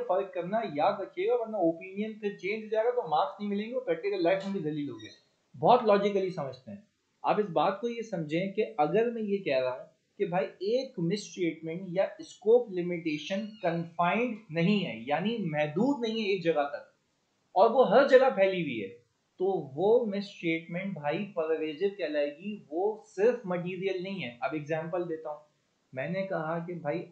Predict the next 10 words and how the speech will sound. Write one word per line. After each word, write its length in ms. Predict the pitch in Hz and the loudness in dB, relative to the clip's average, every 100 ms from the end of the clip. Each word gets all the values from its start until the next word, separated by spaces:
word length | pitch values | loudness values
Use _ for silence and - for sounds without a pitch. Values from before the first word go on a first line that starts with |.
| - | -8
अगर 420 | 139 151 180 160 160 _ _ _ _ - | -4 -2 -2 -2 -8 _ _ _ _ -2
आपने 420 | 139 185 190 208 | 0 0 -2 -4
ये 180 | 190 180 | -2 -4
देखा 380 | 143 131 - 147 160 160 | -4 -6 -4 -4 -4 -6
कि 260 | 175 165 127 | -8 -6 -4
आपके 540 | 139 190 - - 170 170 | -2 -4 -6 -4 -4 -4
significant 760 | - 170 185 202 208 202 214 208 151 | -8 -6 -4 -4 -6 -6 -8 -8 -8
amount 300 | 156 170 175 | -4 -4 -4
of 120 | 170 - | -8 -12
पीपी, 340 | 151 147 156 | -12 -10 -12